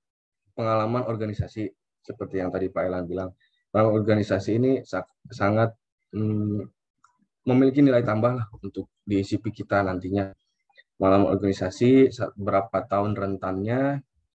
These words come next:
dan sedikit disebutkan job kita tuh apa di situ. Misal kayak, eh, ketu-, ketua pelaksana dari acara webinar ini ada Intan Purnama.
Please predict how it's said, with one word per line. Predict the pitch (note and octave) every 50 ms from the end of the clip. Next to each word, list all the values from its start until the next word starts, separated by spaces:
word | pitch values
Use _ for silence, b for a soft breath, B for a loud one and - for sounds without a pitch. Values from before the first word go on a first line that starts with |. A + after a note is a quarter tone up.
| _ _ _
dan | - G#2 G#2+ A2 A#2 A#2+ A#2 - - G#2+ -
sedikit | - - - - B2 C3 - - - -
disebutkan | - C3+ A#2 - C3+ B2 A#2 B2 B2 - - C#3+ D3 D3+ D3+ - _
job | A#2+ A#2 C3 A#2 A#2
kita | A#2+ B2 C3 C#3 C3+
tuh | D3 B2+
apa | A2+ A2+ - - F#2+ G2+
di | G2+ G2+
situ. | G2+ G#2 - _ - F2+ F#2 _ _ _ _ _ _ _ - - - _ _
Misal | G2 - B2 A#2+ A#2+ -
kayak, | - F#2 F#2+ G2 G2 F#2+ F#2+ F#2 F#2 F#2 - _ _ - - _ _ _ _ _ _
eh, | G2 G2+ G2+ G2+ G2+ G2+ G2+ G2 G2 G2+
ketu-, | G#2 - B2+ B2+ - -
ketua | - G#2+ A#2+ A#2+ A#2+
pelaksana | A#2+ G#2+ - - G#2+ G2 G#2 G#2 G#2+ G2+ - _ _ _ _ _ _ _ _ _ _
dari | - F#2 G2 F#2+ G2+ G2+ G2+ G2+ G#2 G2+ G2+ G2+ G2+ F#2+ - _ _ _ _ _ _ - _ -
acara | A2 G2+ - _ G#2+ G2+ G2 G2 F#2+ - - _
webinar | - G#2 G2 G2+ G#2 G2+ G2+ F#2
ini | F#2+ G2+ G#2+ A2+ A#2
ada | - - - - E2+ - -
Intan | G#2 G2+ F#2+ G2 G2 F#2+
Purnama. | F#2+ F2 F2+ F2+ G2 G2 F#2+